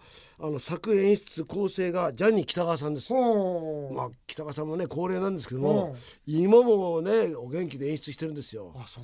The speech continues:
Speaker 2: うですか。
Speaker 1: はい。で、僕はあの、実は、
Speaker 2: へー。
Speaker 1: あの、よく見に行かせてもらうんですけども、
Speaker 2: はいはい。
Speaker 1: すごいのは、一週間やるでしょ。
Speaker 2: はい。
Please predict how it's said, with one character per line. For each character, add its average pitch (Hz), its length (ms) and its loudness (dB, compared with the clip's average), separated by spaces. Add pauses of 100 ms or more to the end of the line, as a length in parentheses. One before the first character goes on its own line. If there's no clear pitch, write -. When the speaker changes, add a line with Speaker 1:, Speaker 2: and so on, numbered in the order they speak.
(140)
Speaker 2:
う 220 40 -6
で 240 60 -6
す 208 100 -4
か。 151 60 -2
Speaker 1:
は 170 100 4
い。 120 260 -4
で、 202 60 -6
僕 208 140 -6
は 214 60 0
あ - 40 -2
の、 202 80 -2
実 190 260 -10
は、 180 220 0
Speaker 2:
へ - 20 -2
ー。 151 580 -6
Speaker 1:
あ 160 60 -4
の、 175 60 -4
よ 240 140 -2
く 208 100 -4
見 175 120 -2
に 175 120 -2
行 - 60 -12
か 135 100 -10
せ - 80 -10
て 143 80 -12
も 143 80 -6
ら 143 60 -4
う 147 40 -4
ん 143 60 -6
で 120 60 -10
す - 40 -14
け 214 60 -2
ど 226 80 0
も、 165 60 -2
Speaker 2:
は 165 60 -4
い - 40 -4
は 131 60 -8
い。 - 20 -14 (480)
Speaker 1:
す - 200 -2
ご 277 180 2
い 240 60 2
の 143 140 2
は、 123 240 -6 (280)
一 233 100 0
週 320 240 2
間 156 140 -4
や 113 100 -8
る 120 80 -8
で 98 60 -14
し - 80 -18
ょ。 92 120 -20
Speaker 2:
は 165 200 -6
い。 135 40 -10